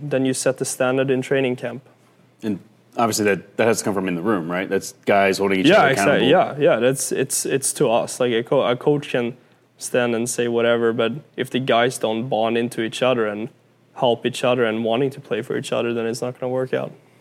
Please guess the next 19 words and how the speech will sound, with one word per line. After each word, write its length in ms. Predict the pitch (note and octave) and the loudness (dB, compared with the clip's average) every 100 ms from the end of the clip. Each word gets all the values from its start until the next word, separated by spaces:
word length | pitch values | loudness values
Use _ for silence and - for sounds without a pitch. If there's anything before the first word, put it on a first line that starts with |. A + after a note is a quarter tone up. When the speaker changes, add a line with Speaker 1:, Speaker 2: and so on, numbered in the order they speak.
| _ _ _ _ - | _ _ _ _ -2
Speaker 2:
What 180 | C#3 | 0
worked 200 | E3 C#3+ | 2 2
for 120 | - A2+ | 2 4
you 340 | A#2+ A#2 G2 | 4 4 2
this 240 | F#2+ A2 - | -2 -4 -2
year? 280 | E2+ D#2 E2 E2+ | -6 -6 -10 -8
Obviously, 340 | F#2 F2+ F2+ | -6 -4 -6
set 240 | - - F#2+ | -2 -2 0
career 200 | G#2+ G2 | 0 2
numbers 280 | F#2+ F#2+ F2+ | 2 0 -2
across 320 | - F#2+ F#2 | 0 0 -2
the 80 | F2+ | -2
board, 460 | F#2 F#2+ F#2+ F2+ F2+ - _ _ _ | 0 2 2 0 -6 -16 _ _ _
nearly 240 | G#2+ G2+ | 0 2
a 60 | G2 | 0
point 260 | - A2 G2 | 0 -2 0
per 80 | |
game 240 | G2+ G2+ F#2+ | 0 2 0
player. 400 | - G2+ G2+ | 2 4 4